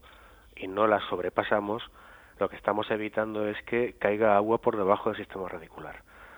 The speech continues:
Con lo cual estamos también reduciendo esa contaminación que podamos denominar que, bueno, que es, eh, bastante importante, ¿no?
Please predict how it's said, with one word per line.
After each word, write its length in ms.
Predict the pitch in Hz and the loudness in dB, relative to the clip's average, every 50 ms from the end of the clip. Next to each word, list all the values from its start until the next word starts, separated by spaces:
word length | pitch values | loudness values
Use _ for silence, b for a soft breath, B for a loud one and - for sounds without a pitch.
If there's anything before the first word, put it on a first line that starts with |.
| B B B B | B B B B
Con 140 | - - 87 | -8 -6 -6
lo 60 | 82 | -6
cual 180 | - - 92 98 | -4 -4 -4 -4
estamos 400 | - - 98 98 101 104 107 107 - | -2 -2 -2 0 2 2 0 0 0
también 400 | - 92 87 92 98 104 113 117 | -6 -6 -4 -2 0 0 0 -2
reduciendo 680 | 107 - 104 90 90 90 - - 104 95 98 101 107 107 | -4 -6 -6 -6 -6 -10 -10 -8 -8 -8 -4 0 0 0
esa 300 | 101 98 - - 101 92 | 0 -2 -4 -6 -6 -6
contaminación 840 | - - 98 95 - 95 92 92 92 92 90 - 107 104 107 113 - B B B B B B B B - | -6 -6 -8 -6 -6 -6 -6 -6 -8 -10 -8 -6 -4 -4 -4 -6 -8 B B B B B B B B -12
que 160 | - 92 92 | -10 -10 -10
podamos 480 | _ - - 87 90 95 101 98 - | _ -12 -12 -8 -6 -6 -6 -6 -6
denominar 560 | - 101 95 95 95 98 98 104 110 113 113 - | -6 -6 -6 -4 -4 -4 -2 0 0 0 -2 -4
que, 220 | - 107 95 85 | -6 -8 -6 -6
bueno, 240 | 87 92 98 107 110 | -6 -6 -6 -6 -10
que 140 | - - 78 - 87 | -14 -16 -14 -14 -14
es, 80 | 90 - - | -14 -12 -12
eh, 160 | 90 87 90 87 | -12 -12 -12 -10
bastante 540 | 90 92 - - 101 95 - - 104 98 98 | -10 -8 -2 -2 -2 -2 -2 -10 -8 -8 -8
importante, 580 | 98 95 - 101 95 - - 85 82 - 87 | -8 -6 -4 -4 -4 -4 -6 -10 -10 -12 -10
¿no? 180 | 87 107 147 | -8 -8 -8